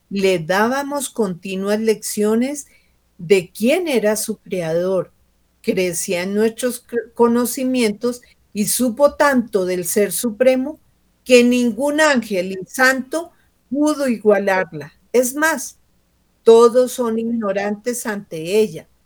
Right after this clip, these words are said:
porque ninguno creció e hizo vida junto con nosotros.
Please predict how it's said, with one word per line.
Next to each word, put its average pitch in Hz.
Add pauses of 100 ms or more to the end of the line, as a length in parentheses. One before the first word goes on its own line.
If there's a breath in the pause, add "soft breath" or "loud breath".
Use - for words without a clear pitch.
(280)
porque 208
ninguno 214
creció 240 (140)
e 196
hizo 180
vida 262 (380 soft breath)
junto 294
con 208
nosotros. 156